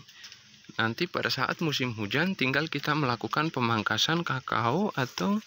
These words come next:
seperti yang ada di lahan saya sekarang, maka pada saat musim hujan saya akan melakukan pemangkasan kakao dan juga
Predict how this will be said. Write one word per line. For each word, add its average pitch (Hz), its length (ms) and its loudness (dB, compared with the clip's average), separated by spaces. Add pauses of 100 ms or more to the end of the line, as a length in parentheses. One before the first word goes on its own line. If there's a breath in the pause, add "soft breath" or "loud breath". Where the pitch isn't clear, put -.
(240 loud breath)
seperti - 560 2
yang 135 120 4
ada 120 200 4
di 151 160 6
lahan 120 240 2
saya 113 160 2
sekarang, 139 400 0
maka 180 320 2
pada 139 200 0
saat 151 240 0
musim 131 280 0
hujan 165 480 0
saya - 240 2
akan 175 240 0
melakukan 147 400 0
pemangkasan 123 640 0
kakao 120 480 0
dan 131 240 0
juga 123 320 0